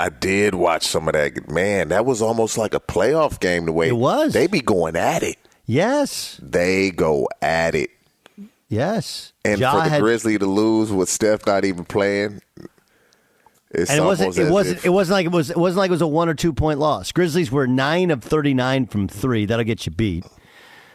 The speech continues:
Speaker 2: Um, uh, whereas, uh, w-, we find Jordan Poole had thirty-two, Klay Thompson had twenty-four, but on twenty-five shots.
Speaker 1: I mean, Jordan Poole had thirty-two and he got ejected with, I believe it was, like, nine minutes left in the game.
Speaker 2: Yes, yes.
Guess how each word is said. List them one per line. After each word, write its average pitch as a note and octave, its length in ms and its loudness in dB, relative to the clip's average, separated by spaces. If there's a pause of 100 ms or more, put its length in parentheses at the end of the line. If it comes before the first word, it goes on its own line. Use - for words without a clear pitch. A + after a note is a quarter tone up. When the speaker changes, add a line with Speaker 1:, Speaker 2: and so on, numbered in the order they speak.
(240)
Speaker 2:
Um, G2 600 -2 (840)
uh, G2+ 280 -2
whereas, A2 480 0
uh, G#2+ 220 0 (180)
w-, A2+ 280 -2
we B2+ 120 -2
find B2+ 280 -2
Jordan C3+ 300 0
Poole C#3 260 0
had B2+ 200 -2
thirty-two, A#2+ 760 0
Klay D#3+ 220 0
Thompson D#3 380 0
had G#2+ 220 -4
twenty-four, C#3 480 0
but A2+ 100 0
on G#2 160 0
twenty-five G#2+ 760 -2
shots. F2+ 520 -4
Speaker 1:
I G2 80 0
mean, G2 200 0
Jordan G2+ 320 2
Poole C3 220 0
had G#2 200 2
thirty-two G2+ 440 0
and A#2 100 0
he G#2 60 -4
got G#2 180 2
ejected A2 460 0
with, G2 100 2
I G2 40 0
believe A2 180 0
it - 20 0
was, G#2+ 120 -4
like, F2+ 160 0
nine A#2 360 0
minutes C#3 320 0
left C#3+ 200 0
in C#3+ 60 -2
the C#3+ 60 -2
game. D3+ 200 0
Speaker 2:
Yes, B2+ 460 -4
yes. - 580 -6